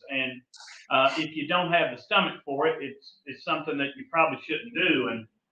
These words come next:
people, people ask me about the restaurant business, and I said, "You know, the restaurant business is just like any other business. You gotta make a profit, and you gotta,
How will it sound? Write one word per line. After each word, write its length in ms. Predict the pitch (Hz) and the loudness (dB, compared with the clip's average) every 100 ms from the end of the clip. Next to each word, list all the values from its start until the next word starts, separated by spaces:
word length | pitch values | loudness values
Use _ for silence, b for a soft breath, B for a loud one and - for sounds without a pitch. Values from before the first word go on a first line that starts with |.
| _ _ - | _ _ -2
people, 540 | 247 196 160 151 - - 220 | 0 4 4 4 -2 -10 -6
people 520 | 226 185 160 139 - | -4 0 2 2 2
ask 320 | 170 180 180 165 | 6 6 6 2
me 180 | 160 | 0
about 260 | 143 143 135 127 | 4 6 4 6
the 60 | |
restaurant 560 | 180 202 - 147 123 120 | 8 8 6 4 4 2
business, 400 | 127 160 147 147 | -2 -4 -6 -6
and 100 | 147 | -2
I 160 | 143 143 | -2 -2
said, 140 | 156 | -4
"You 100 | 160 | -2
know, 200 | 180 170 160 | 2 4 4
the 120 | 160 | 4
restaurant 440 | 220 254 196 151 | 2 0 0 0
business 240 | 147 160 139 | 2 2 0
is 60 | |
just 200 | 175 165 | -10 -4
like 160 | 165 143 156 | 0 0 0
any 220 | 160 143 | -2 4
other 240 | 185 - 98 | 4 4 0
business. 420 | 113 104 - _ _ _ _ _ - | -4 -4 -10 _ _ _ _ _ -8
You 140 | 156 | 2
gotta 220 | 202 196 185 | 8 8 8
make 160 | 180 | 2
a 80 | 156 - | -2 6
profit, 400 | 156 147 - 156 | 8 8 6 -4
and 120 | 135 139 | -8 -4
you 60 | 143 | 6
gotta, 240 | 160 160 | 6 8